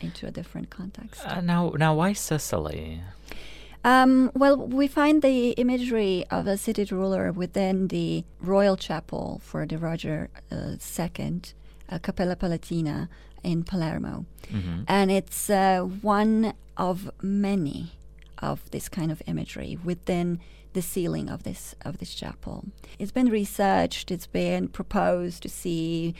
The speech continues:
Speaker 1: many kind of ideas within the imagery. I tend to like to see it as part of the sort of royal confirmation of Roger the Second as a king of Sicily, because, um, the dating would fit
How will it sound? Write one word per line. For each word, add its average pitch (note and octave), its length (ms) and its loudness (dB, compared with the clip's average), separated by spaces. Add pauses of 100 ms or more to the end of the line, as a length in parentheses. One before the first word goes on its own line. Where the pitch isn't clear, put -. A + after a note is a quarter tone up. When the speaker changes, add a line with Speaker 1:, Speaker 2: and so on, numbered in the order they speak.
(300)
Speaker 1:
many F3+ 200 2
kind F3 400 -2
of D#3+ 380 -2
ideas F3+ 520 2
within F3+ 460 -2
the E3+ 220 -4
imagery. F3+ 680 -2 (300)
I A#3+ 380 4
tend G3+ 360 2
to F3 460 0
like F3 280 0
to - 100 -6
see F3 240 -4
it D#3+ 260 -4
as - 160 -6
part F3 320 0
of E3 140 -8
the D#3 240 -2
sort - 220 -6
of D#3+ 500 -4
royal F#3 340 2
confirmation E3 1080 -6 (420)
of D3+ 360 -2
Roger E3 300 -2
the C#3+ 80 -10
Second - 420 -6
as D3 160 -8
a E3 40 -8
king C#3 520 -8
of - 140 -8
Sicily, - 600 -8 (260)
because, - 320 -4
um, F3+ 380 4
the F#3+ 140 -4
dating F#3+ 680 0
would E3+ 200 -6
fit - 680 -4